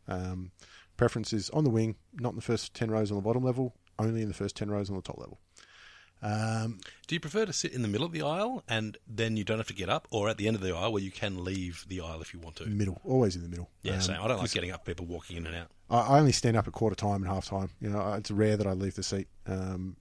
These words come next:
Speaker 1: usually it's, uh, because I've taken my son and I have to go get him something to eat because,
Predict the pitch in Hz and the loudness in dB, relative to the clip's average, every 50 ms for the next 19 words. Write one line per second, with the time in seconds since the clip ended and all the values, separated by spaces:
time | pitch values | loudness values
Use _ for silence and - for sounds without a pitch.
0 | - - 113 120 127 120 110 - 107 98 87 - 104 67 - - 95 95 - 107 | -4 0 4 4 4 4 4 2 -2 -2 -2 -4 -6 -6 -6 -6 -6 -4 -2 -2
1 | 92 92 90 - - 104 95 - 92 87 87 87 - - - 98 95 87 - - | -2 -4 -4 -4 -2 -2 -2 -2 -4 -6 -8 -10 -12 -12 -10 -8 -6 -4 -4 -4
2 | 95 90 87 82 - - - - 90 87 - 87 90 90 90 85 87 82 80 92 | -4 -4 -6 -8 -10 -12 -10 -8 -8 -6 -6 -6 -6 -6 -6 -6 -8 -8 -8 -8
3 | 90 87 - 78 73 - - 71 80 76 - - 90 90 82 78 - | -8 -8 -8 -8 -8 -8 -8 -8 -8 -10 -12 -12 -10 -8 -8 -8 -10